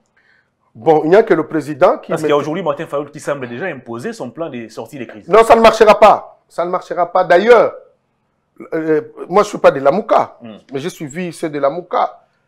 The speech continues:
Speaker 1: Eux-mêmes, certains sont passés ici avec Christian Motsembe
Speaker 2: Hmm.
Speaker 1: pour dire que Martin Fayoul était en train de rêver, pour dire que la Mouka a signé son, son attestation de décès. Donc je crois que si les autres, vous parlez de Moïse Katumbi, de Bemba,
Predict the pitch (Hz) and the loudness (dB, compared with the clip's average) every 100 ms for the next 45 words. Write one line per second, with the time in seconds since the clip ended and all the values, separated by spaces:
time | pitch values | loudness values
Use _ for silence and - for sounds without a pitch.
0 | _ _ 226 254 254 208 147 - - 196 | _ _ 4 6 6 4 0 -6 -4 0
1 | 262 233 214 165 143 185 147 - _ 147 | 0 2 0 0 -2 -4 -6 -12 _ -20
2 | - 220 160 156 170 135 165 151 120 123 | -16 -10 -6 -6 -8 -8 -8 -6 -8 -10
3 | 135 147 - _ _ 180 156 135 185 156 | -10 -12 -14 _ _ -12 -10 -10 -12 -10
4 | 147 131 127 120 - - 117 135 123 139 | -10 -10 -10 -10 -10 -10 -10 -10 -10 -10
5 | 123 120 113 147 185 220 123 _ _ _ | -10 -12 -8 -8 -4 -4 -6 _ _ _
6 | 185 156 165 160 131 131 151 156 151 143 | -12 -8 -12 -10 -6 -6 -6 -4 -4 -4
7 | 139 131 135 156 147 123 120 120 _ _ | -8 -16 -14 -12 -12 -12 -12 -16 _ _
8 | _ 127 120 131 - 117 135 127 139 175 | _ -12 -12 -12 -10 -10 -10 -8 -8 -4
9 | 320 - - _ _ _ - 160 131 143 | -4 -6 -10 _ _ _ -4 -4 -4 -10
10 | - 320 330 254 233 226 - - - 262 | 0 4 6 6 4 2 -8 -14 -6 -4
11 | 160 _ _ _ _ 156 170 143 214 - | -6 _ _ _ _ 2 4 8 6 6
12 | 139 117 135 - 160 180 165 160 160 - | -4 -8 -4 2 2 2 -2 -2 -4 -2
13 | 147 - 151 139 135 143 139 156 147 123 | -4 -4 -10 -12 -10 -10 -4 -4 0 0